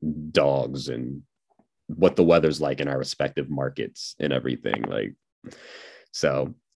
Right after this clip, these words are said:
admin culture is what you make of it, but it's just a funny joke that you just kinda look back and laugh at now. <laughs> So that's, that's how I look at it, at least. So I feel like if I'm looking at it that way, and obviously everybody else on Well Sells Twitter is,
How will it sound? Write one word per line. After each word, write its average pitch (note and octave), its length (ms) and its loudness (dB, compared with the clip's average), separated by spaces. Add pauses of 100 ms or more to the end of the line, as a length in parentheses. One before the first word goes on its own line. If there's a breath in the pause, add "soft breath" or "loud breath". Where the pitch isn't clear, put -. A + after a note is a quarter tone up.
admin A2 380 8
culture G2 440 6
is F2 560 4 (1200)
what F2 180 6
you E2+ 140 4
make E2 240 6
of F#2+ 80 8
it, G2 120 8
but F2 100 2
it's E2 100 -2
just F2 160 0
a D#2+ 60 -2
funny E2+ 300 2
joke D#2 300 2
that D2+ 180 0
you D#2 60 -4
just D#2+ 260 -6 (200)
kinda D2 180 -2
look E2 160 -2
back F2 160 4
and F2 140 4
laugh F2+ 240 2
at C2 180 -4
now. D2+ 420 -6
<laughs> - 60 -20
So F#2+ 400 6 (180)
that's, F#2+ 220 4 (320 soft breath)
that's A2+ 160 4
how - 140 8
I - 100 8
look C2+ 240 0
at A#1+ 120 -2
it, A#1+ 100 -2
at A#1+ 140 -4
least. A1 240 -4
So C2 120 0
I C#2 100 0
feel E2+ 140 4
like D2 140 2
if C2+ 120 -6 (300)
I'm F2+ 200 4
looking F2 200 4
at D#2+ 160 2
it D#2+ 100 0
that D2+ 200 0
way, C2 220 -2
and B1+ 140 -10 (440)
obviously D#2+ 400 2
everybody C#2+ 400 2
else C#2 160 0
on C2+ 160 0
Well B1 180 0
Sells B1+ 400 -4 (280)
Twitter B1 280 0
is, A#1+ 420 -4